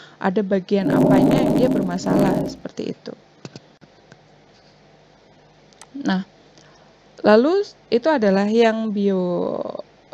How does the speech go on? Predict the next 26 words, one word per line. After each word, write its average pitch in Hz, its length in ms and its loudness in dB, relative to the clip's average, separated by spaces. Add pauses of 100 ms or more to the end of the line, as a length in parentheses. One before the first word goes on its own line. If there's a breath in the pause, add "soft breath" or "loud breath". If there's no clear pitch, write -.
(180)
bioakustik 196 1400 -2
ini 247 160 -2
bisa 254 320 -2
di, 208 640 0
apa 262 240 -4
namanya, 262 560 -4 (960)
kalau 214 320 2
untuk 226 240 -6
yang 226 160 -2
bioakustik 208 640 -4
ini 262 160 -4
bisa 226 320 -6
diselesaikan 208 720 -4
nanti 277 400 -6
dengan 214 400 -6
menggunakan, 233 640 -6 (480 loud breath)
eh, 202 720 -6
apa - 240 -12
ya, 50 220 -10 (100)
sound 233 320 -4
recognizing. 233 880 -8
Jadi 196 240 -4
teman-teman 208 480 -6
bisa 202 400 -6 (560 loud breath)
misalnya 208 560 -4
nih, 233 240 -8